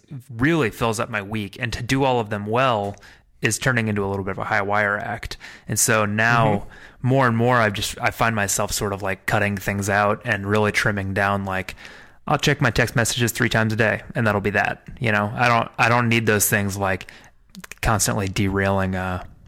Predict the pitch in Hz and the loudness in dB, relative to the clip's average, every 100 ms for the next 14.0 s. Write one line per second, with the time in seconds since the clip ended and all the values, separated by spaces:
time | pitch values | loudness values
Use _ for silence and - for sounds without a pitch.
0 | - - 127 107 104 101 101 95 95 92 | -16 -6 -2 2 2 2 2 0 -2 -2
1 | 95 95 98 92 90 - - - - - | -2 -2 -4 -6 -6 -10 -20 -20 -20 -20
2 | - - - _ - - - 120 95 - | -20 -20 -20 _ -20 -18 -10 -8 -8 -12
3 | - _ _ - - - 139 139 147 123 | -20 _ _ -20 -20 -6 0 0 0 -2
4 | 117 127 104 120 131 127 117 - 110 117 | -2 -2 -2 -6 -6 -8 -8 -6 -6 -6
5 | 117 113 107 101 98 98 - - _ - | -8 -6 -6 -4 -6 -8 -16 -20 _ -20
6 | - - - - - 117 107 107 107 120 | -20 -20 -20 -20 -14 -10 -6 -6 -6 -4
7 | 113 98 98 95 - - - - - - | -6 -4 -4 -4 -8 -18 -20 -20 -20 -20
8 | _ _ - 104 98 101 101 101 95 104 | _ _ -8 -4 -2 -2 -4 -4 -6 -6
9 | - 104 104 107 - 117 110 104 - _ | -4 -4 -2 -4 0 0 0 -4 -10 _
10 | - 143 - - - 180 151 120 - 123 | -2 0 2 0 2 4 4 0 0 2
11 | 135 131 139 127 139 143 156 175 170 165 | 4 2 2 2 4 4 4 2 2 2
12 | 139 139 135 135 139 120 113 131 131 131 | 2 2 0 0 2 4 2 2 4 4
13 | 135 135 135 147 156 151 135 117 110 | 4 2 0 -2 -2 -2 -2 -6 -6